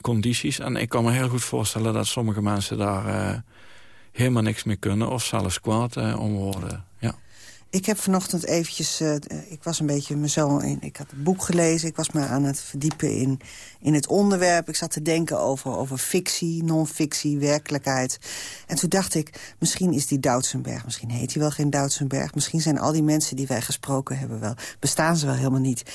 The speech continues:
Speaker 2: Misschien is die nier er wel niet, misschien
Speaker 1: Ja.
Speaker 2: is dat hele nierverhaal er wel niet.
Speaker 1: Het maakt ook niet uit, hè?
Speaker 2: Nou ja, dat vroeg ik me af. Wat maakt het uit voor het boek, hè?
Speaker 1: Nee, ik, ik hoop helemaal niks.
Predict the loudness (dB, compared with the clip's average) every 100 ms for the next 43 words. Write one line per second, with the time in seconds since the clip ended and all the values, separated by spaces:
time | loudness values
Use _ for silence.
0 | -14 -6 -2 0 2 2 2 0 2 2
1 | 2 2 2 4 2 0 -2 -2 0 0
2 | 0 0 2 2 2 2 2 -2 2 2
3 | 2 2 2 0 0 -6 -10 -10 -12 -14
4 | -18 -18 -20 -20 -12 -4 2 4 4 2
5 | 0 -2 -4 -8 -14 -18 -2 4 6 6
6 | 4 2 0 0 0 2 0 0 -2 -2
7 | 0 2 2 0 0 0 0 0 -2 -2
8 | 2 0 0 -16 -10 -4 -4 -4 -14 -16
9 | -14 -12 -16 -14 -6 -4 -2 0 2 2
10 | 0 0 -2 -4 -10 -16